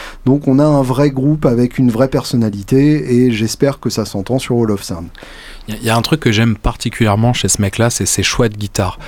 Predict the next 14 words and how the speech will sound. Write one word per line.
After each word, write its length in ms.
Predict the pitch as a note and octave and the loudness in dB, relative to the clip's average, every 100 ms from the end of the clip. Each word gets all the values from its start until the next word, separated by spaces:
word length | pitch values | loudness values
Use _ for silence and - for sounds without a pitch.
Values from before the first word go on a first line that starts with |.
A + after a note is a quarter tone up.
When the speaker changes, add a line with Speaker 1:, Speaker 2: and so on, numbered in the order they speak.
| - - - | -12 -12 -10
Speaker 2:
C'est-à-dire 280 | - A2+ C3 | 0 4 4
Speaker 1:
sûr. 120 | C3+ | 6
Speaker 2:
que 120 | B2 B2 - - | 4 2 -4 -2
le, 200 | C3 B2 - | 2 4 4
le 240 | A#2+ A#2+ | 4 2
type 280 | - E3 - | 2 -2 0
shred 460 | - - C#3+ C#3+ - | 0 2 2 2 0
quand 120 | A#2 | 0
même 280 | A2 A#2+ A2+ | 2 2 2
comme 240 | G#2+ G2 | 0 -2
c'est 160 | F#2 - | -2 -2
pas 160 | A2 G#2+ | -2 0
permis, 480 | G#2 G2 A2 D3 C3 | 0 0 0 0 0
Speaker 1:
Mhm. 240 | A#2+ B2+ | 2 2